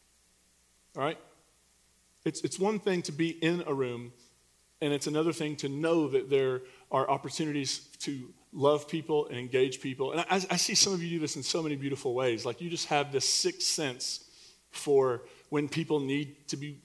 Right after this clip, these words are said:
hugged and need to be welcomed and need to be loved. It's a beautiful thing to watch. And there's something about that awareness that it's so easy to shut that off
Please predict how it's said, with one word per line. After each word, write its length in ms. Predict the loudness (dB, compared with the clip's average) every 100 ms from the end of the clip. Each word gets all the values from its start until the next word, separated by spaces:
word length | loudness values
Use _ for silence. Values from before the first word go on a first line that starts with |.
| -6
hugged 420 | 0 2 0 -4
and 240 | -8 -6
need 160 | -8 -8
to 60 |
be 100 | -8
welcomed 560 | 2 4 4 0 -6 -6
and 100 | -6
need 160 | -6 -6
to 60 |
be 100 | -6
loved. 320 | 2 4 4
It's 120 | 0 -10
a 40 |
beautiful 420 | -6 -2 -2 -4
thing 220 | -6 -6
to 100 | -4
watch. 380 | -2 2 2 -2
And 380 | -14 -18 -10 -2
there's 180 | 0 2
something 320 | 0 0 2
about 240 | 4 4
that 120 | 4 4
awareness 420 | 4 2 -2 -8 -14 -6 2
that 120 | 4
it's 160 | 2
so 400 | 0 4 8 8 6
easy 300 | 2 2 0
to 100 | -2
shut 320 | -2 0 2
that 180 | 4 6
off 460 | 6 2 -2 -12